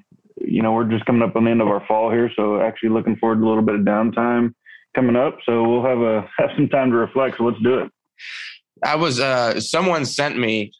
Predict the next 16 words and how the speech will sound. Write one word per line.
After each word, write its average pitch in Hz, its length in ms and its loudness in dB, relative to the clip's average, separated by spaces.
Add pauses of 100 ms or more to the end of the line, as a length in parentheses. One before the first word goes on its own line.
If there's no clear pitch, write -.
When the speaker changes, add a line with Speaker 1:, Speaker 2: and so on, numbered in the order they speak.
Speaker 2:
uh, 104 320 0 (160)
um, 98 580 -4
a 104 340 -2 (320)
interview 127 600 0
with 117 460 -2
Lance 117 240 -2
Berkman 113 760 -2
and 101 260 0
Sean 113 260 -2
Casey 110 400 -4
the 101 60 -2
other 98 120 -2
day, 98 420 0
and 104 160 -2
Lance 117 240 -2
Berkman 110 600 -4